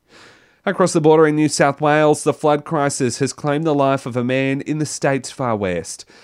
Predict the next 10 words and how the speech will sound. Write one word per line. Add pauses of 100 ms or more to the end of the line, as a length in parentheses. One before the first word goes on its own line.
(140)
The
fifty-six-year-old
drove
into
the
water
at
Broken
Hill
overnight.